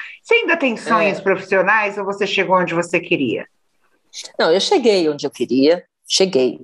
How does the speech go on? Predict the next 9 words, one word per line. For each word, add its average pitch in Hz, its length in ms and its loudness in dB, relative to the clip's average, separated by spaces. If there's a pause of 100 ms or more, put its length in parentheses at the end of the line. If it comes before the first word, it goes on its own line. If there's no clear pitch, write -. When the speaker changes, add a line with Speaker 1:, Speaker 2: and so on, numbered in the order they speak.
Speaker 2:
Eu 151 80 2
sou, 156 180 2
eu 160 40 4
sou 190 180 0
uma 202 60 -2
pessoa 180 340 0
muito, 208 760 2 (100)
muito 196 560 2 (320)
realizada, 151 840 0